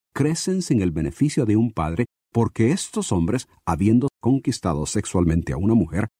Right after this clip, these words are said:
la dejan a que se responsabilice por la crianza, alimentación, educación y disciplina del nuevo ser que ha sido plantado en ella?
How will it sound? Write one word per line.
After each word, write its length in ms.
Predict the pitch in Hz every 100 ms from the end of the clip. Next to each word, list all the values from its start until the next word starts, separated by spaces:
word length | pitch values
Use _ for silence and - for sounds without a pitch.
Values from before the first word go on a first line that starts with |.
| _
la 240 | 98 101 110
dejan 420 | 165 - 185 170
a 60 | 120
que 140 | 98
se 120 | -
responsabilice 840 | 78 78 - 76 67 76 123 120 -
por 180 | - 80
la 120 | 69
crianza, 580 | 104 120 135 147 202 185
alimentación, 800 | - 87 73 78 67 - 123 143 - _ -
educación 680 | 104 90 87 - 147 165
y 40 | 104
disciplina 560 | 165 - - 123 131 - -
del 280 | 85 87 90
nuevo 300 | 127 143 120
ser 320 | - 120 117
que 100 | 82
ha 60 | -
sido 300 | - 107 98
plantado 580 | 85 82 - 82 80
en 80 | 73
ella? 320 | 64 64 64